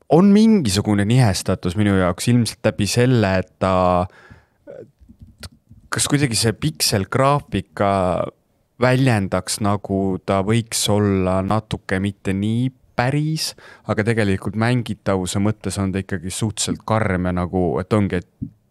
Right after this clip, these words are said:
jooksed aasa peale, kuskilt saad kuuli ja siis oled surnud ja pead jälle kolmkümmend sekundit ootama, on ju.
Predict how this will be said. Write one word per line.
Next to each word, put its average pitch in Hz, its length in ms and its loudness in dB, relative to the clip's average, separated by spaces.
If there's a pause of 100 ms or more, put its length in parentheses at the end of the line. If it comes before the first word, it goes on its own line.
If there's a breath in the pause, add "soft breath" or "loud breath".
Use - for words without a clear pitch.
(300)
jooksed 117 340 0
aasa 104 280 0
peale, 90 200 -4
kuskilt 104 420 -4
saad 92 180 -6
kuuli 95 320 -2
ja 85 60 -6
siis - 100 -10
oled 90 180 -4
surnud 95 380 -4
ja 87 100 -4
pead 92 200 -4
jälle 92 140 -4
kolmkümmend 92 280 -4
sekundit 90 380 -6
ootama, 85 400 -2
on 85 140 -6
ju. 82 40 -6